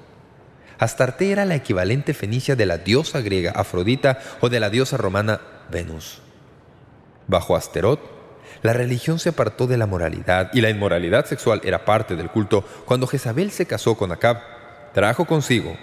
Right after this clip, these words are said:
su religión perversa y persuadió a Acab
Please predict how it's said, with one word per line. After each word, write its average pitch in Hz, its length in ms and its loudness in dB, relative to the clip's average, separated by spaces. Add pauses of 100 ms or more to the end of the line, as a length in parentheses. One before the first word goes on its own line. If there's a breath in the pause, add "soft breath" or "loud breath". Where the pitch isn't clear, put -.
su - 140 -6
religión 82 560 0
perversa 95 520 0 (500)
y 113 100 2
persuadió 107 640 2
a 185 40 4
Acab 95 340 0